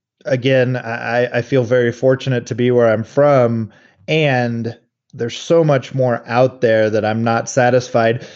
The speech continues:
The flip side of that is there's also tons of travel I wanna and could do in the U S. I mean, this, it's a pretty vast country. And so, you know, I, I really wanna continue to do more travel here and explore. And so that's what some of this may look like, is more domestic travel as well.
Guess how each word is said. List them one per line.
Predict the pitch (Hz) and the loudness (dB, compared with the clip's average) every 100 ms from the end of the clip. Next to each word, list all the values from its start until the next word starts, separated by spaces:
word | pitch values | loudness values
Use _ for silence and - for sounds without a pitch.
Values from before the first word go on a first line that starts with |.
| - - | -8 -6
The | - | -2
flip | 226 240 | -2 -2
side | - 170 147 | 0 0 2
of | |
that | 135 139 | 0 2
is | 139 139 127 139 | 2 0 -4 -6
there's | 151 147 | -6 -4
also | 160 190 208 196 | -2 0 0 -2
tons | - 170 170 | -2 -4 -2
of | 160 | -4
travel | 156 147 143 139 | -2 0 2 2
I | 135 | 2
wanna | 131 135 135 | 0 -2 -2
and | 123 131 - | -2 -4 -2
could | 156 135 | -4 0
do | 139 139 | 2 2
in | 131 | 2
the | 123 | 0
U | 123 131 | 2 4
S. | 123 131 - - | 4 2 -2 -8
I | 113 | -4
mean, | 117 120 | -2 -2
this, | 123 - | -2 -4
it's | 123 - | -8 -8
a | - | -10
pretty | - 147 139 117 | -2 0 2 0
vast | 110 117 123 131 - - - | -2 -2 0 0 -2 -12 -6
country. | 135 156 139 110 110 | -4 -2 0 0 0
And | 113 | -2
so, | - 120 113 110 107 - - - - _ | 0 2 2 2 -2 -6 -20 -20 -20 _
you | 120 | -2
know, | 120 117 117 113 - - _ _ _ - | 2 4 4 4 2 -6 _ _ _ -6
I, | 110 - _ _ _ - | -4 -6 _ _ _ -2
I | 113 | 0
really | 117 139 135 | 2 4 4
wanna | 120 120 120 | 2 0 -2
continue | - 117 135 131 127 | -4 -2 0 2 2
to | 127 | 2
do | 120 123 | 2 2
more | 123 120 | 2 0
travel | 120 123 120 117 | 0 0 2 2
here | 117 156 170 | 2 2 2
and | 107 | 0
explore. | 104 - - 113 113 107 | -4 -12 -4 2 2 2
And | 107 | -2
so | - 117 | -2 0
that's | 127 143 - | 2 0 0
what | 131 - | 0 0
some | 165 180 | 0 2
of | |
this | 135 120 | 0 -2
may | 117 120 123 123 | -4 -4 -4 -4
look | 113 120 120 | -4 -4 0
like, | 120 120 | 0 0
is | 120 110 | -2 -2
more | 123 | -2
domestic | 123 120 147 - 120 | -2 0 -2 -2 -6
travel | - 113 110 117 | 0 0 2 4
as | 113 107 | 2 2
well. | 123 156 123 - | 2 2 0 -8